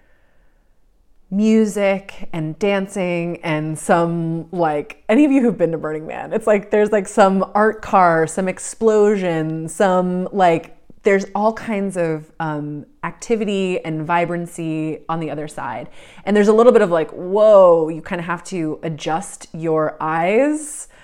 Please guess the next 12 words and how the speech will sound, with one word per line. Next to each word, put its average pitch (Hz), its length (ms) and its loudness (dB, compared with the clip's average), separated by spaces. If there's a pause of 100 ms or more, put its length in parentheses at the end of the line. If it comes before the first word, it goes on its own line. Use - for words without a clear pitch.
(180)
adjust 180 560 -2
yourself 247 720 2 (300)
to 208 220 -2
this 196 200 0
new 180 160 -4
energy 208 420 -4
because 196 180 -2
it's 160 160 -10
so 180 340 0
different 165 580 -6
than 156 340 -6
the, 147 480 -6